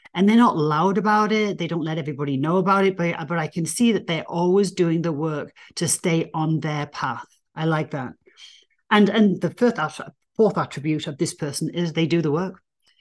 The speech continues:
I see them, they work, um, a, a lot. They work, uh, precisely. They don't waste any time. When they are working, they are working. When they're not working, they are at play.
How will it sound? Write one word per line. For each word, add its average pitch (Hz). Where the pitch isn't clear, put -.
I 160
see 175
them, 160
they 160
work, 151
um, 139
a, 151
a 147
lot. 165
They 151
work, 143
uh, 139
precisely. 196
They 156
don't 143
waste 151
any 147
time. 185
When 165
they 156
are 139
working, 190
they 160
are 143
working. 196
When 156
they're 156
not 160
working, 160
they 147
are 151
at -
play. 123